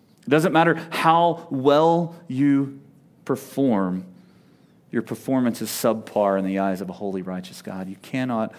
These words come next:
achieve it, yet God sent his son. We have to realize then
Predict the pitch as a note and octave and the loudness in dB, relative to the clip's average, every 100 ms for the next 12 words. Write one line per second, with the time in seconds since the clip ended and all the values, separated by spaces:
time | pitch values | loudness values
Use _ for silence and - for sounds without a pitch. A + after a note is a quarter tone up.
0 | - - A2 - - G#2 F#2+ F#2 - - | -20 -12 -10 -8 -4 -2 -2 -6 -8 -20
1 | _ - A#2 A#2+ F2 - - _ _ _ | _ -2 0 0 -2 -8 -20 _ _ _
2 | _ _ _ _ _ _ _ _ _ _ | _ _ _ _ _ _ _ _ _ _
3 | G#2+ G2 G2 G#2 G2 F#2 F#2 G2 F2+ F2 | -4 -4 -4 -10 -8 -8 -8 -10 -10 -12
4 | - - _ _ _ _ _ _ _ _ | -20 -20 _ _ _ _ _ _ _ _
5 | _ _ _ _ _ _ _ _ _ _ | _ _ _ _ _ _ _ _ _ _
6 | _ _ _ _ _ _ _ - _ - | _ _ _ _ _ _ _ -20 _ -14
7 | A2 - A#2 B2 C3 - B2 A2+ A2+ G2+ | -12 -8 -4 -4 -6 -12 -10 -4 -4 -4
8 | F#2+ F#2 F2 - G2 F#2+ | -8 -10 -12 -6 -6 -6